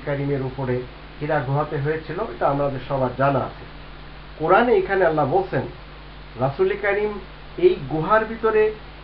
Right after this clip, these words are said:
কি করতেন? ধ্যান করতেন, তাসবিহ পাঠ করতেন, মালা জপতেন, মারেফাতি, হাকিকতি, শরিয়াতি, তরিকতির যে প্রচলিত নিয়ম, সেই নিয়ম পালন করতেন? কিচ্ছু না।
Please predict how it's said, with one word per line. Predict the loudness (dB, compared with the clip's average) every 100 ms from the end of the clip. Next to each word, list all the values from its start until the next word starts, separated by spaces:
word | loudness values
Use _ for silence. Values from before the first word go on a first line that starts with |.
| -10
কি | -8
করতেন? | 2 4 4 0 -2 0
ধ্যান | 4 4 4 2
করতেন, | 0 2 -2 -2 -6 -14 -16 2
তাসবিহ | 2 2 -2 -4 4
পাঠ | 4 4
করতেন, | 0 -2 0 -2 -2 -10 -16 -16 -8
মালা | 2 6 8 8 6
জপতেন, | 4 4 -2 -2 -6 -14 -16 -16 -16 -18 -18 -18 -18 -18 -18 -18 -8
মারেফাতি, | 4 8 8 8 4 0 2
হাকিকতি, | -2 -2 -4 -4 -2 -2 -4 -2
শরিয়াতি, | 0 2 0 0 -4
তরিকতির | 2 2 4 2 0 0
যে | 4 4 4 -4 -14 -14 -14 -6
প্রচলিত | 0 2 4 2 2 2 2
নিয়ম, | 4 8 8 8 4
সেই | 0
নিয়ম | 4 6 4 4
পালন | 4 4 2
করতেন? | -2 0 -2 -2 -10 -16 -16 -16 -4
কিচ্ছু | 0 0 -2 -14 -2
না। | -2